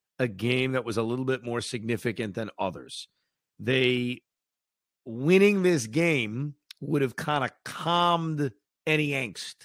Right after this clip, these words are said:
Calmed it. Doesn't solve it. Calms it. Losing this game could have caused panic, especially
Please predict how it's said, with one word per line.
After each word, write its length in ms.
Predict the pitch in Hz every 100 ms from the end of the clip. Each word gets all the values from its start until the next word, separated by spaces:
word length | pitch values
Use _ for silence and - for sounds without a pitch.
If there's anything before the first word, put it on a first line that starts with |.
| _
Calmed 420 | - 277 214 143 -
it. 120 | -
Doesn't 320 | 185 139 110
solve 460 | - 156 165 107 90
it. 140 | 110 _ _ _ _
Calms 560 | - 185 190 160 117 -
it. 100 | - _ _ _ _ _ _
Losing 540 | 123 240 320 226 214
this 220 | 156 131 -
game 560 | 135 127 127 123 113 _ _ _ _
could 180 | - 180
have 160 | 165 120
caused 500 | 156 143 120 107 -
panic, 600 | - 95 78 - - _ _ _ _ -
especially 880 | 127 - 254 330 - 185 151 139